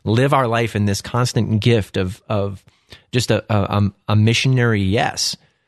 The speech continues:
And, uh, of course, it would make sense that he would give us the opportunity to live out that call, right? And, and what does that look like? Well, that looks like for us, yeah, it was that moment in,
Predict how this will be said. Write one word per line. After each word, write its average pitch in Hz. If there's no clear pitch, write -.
And, 131
uh, -
of 127
course, 175
it 151
would 147
make 143
sense -
that 131
he 160
would 131
give 151
us 139
the 131
opportunity 120
to 113
live 117
out 233
that -
call, 90
right? 131
And, 139
and 135
what 147
does 160
that 156
look 135
like? -
Well, 113
that 127
looks 170
like 120
for 123
us, 113
yeah, 135
it 120
was 113
that 120
moment 131
in, 123